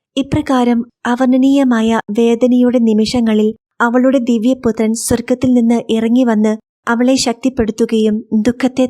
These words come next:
തണുപ്പിക്കുകയും ചെയ്തു. തന്നോടുള്ള സ്നേഹത്തെ പ്രതി ഏറ്റുവാങ്ങിയ മുറിവുകളെ അവിടുന്ന് ഉണക്കി. അങ്ങനെ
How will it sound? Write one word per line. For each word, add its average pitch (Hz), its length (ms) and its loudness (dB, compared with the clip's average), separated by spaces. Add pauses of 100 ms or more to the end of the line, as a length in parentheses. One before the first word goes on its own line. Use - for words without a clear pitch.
തണുപ്പിക്കുകയും 247 720 0
ചെയ്തു. 190 320 -4 (880)
തന്നോടുള്ള 269 480 2
സ്നേഹത്തെ 254 640 0
പ്രതി 233 200 0 (160)
ഏറ്റുവാങ്ങിയ 233 680 0
മുറിവുകളെ 226 580 0 (340)
അവിടുന്ന് 240 420 2 (100)
ഉണക്കി. 185 400 -4 (540)
അങ്ങനെ 262 340 2